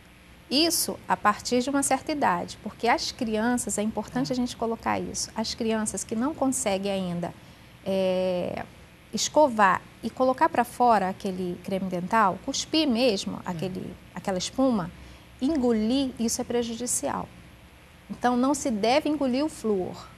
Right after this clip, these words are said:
Speaker 1: Então, a criança que não tem essa habilidade, ou seja, de três anos até os quatro aninhos, deve usar creme dental sem flúor.
Speaker 2: Aham.
Speaker 1: Agora, a partir dessa idade, sempre creme dental com flúor.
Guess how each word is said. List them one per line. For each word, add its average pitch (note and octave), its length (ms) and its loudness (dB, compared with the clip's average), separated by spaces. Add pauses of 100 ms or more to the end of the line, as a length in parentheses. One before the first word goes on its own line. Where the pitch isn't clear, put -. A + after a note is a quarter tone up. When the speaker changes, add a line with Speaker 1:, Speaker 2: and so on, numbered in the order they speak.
(400)
Speaker 1:
Então, A#3 240 2
a D4 80 2
criança D4 420 0
que - 80 -6
não C4+ 160 2
tem B3 140 0
essa A#3+ 160 -2
habilidade, G#3 760 0
ou G3+ 60 -2
seja, G#3 340 0
de G3+ 140 -8
três C4 480 0
anos A3+ 560 2
até A3 220 2
os - 160 -2
quatro A#3+ 440 6
aninhos, A3+ 600 2
deve A#3+ 280 2
usar A3+ 300 2
creme B3+ 420 -2
dental A#3 400 0
sem F4+ 440 -2
flúor. G#3+ 720 -4 (120)
Speaker 2:
Aham. F3+ 120 -10 (260)
Speaker 1:
Agora, G#3 380 6
a G#3+ 40 4
partir - 680 0
dessa C4 340 2
idade, G3+ 640 0 (360)
sempre B3+ 640 0
creme A3 360 -2
dental A3 340 -2
com B3+ 180 -4
flúor. - 420 -6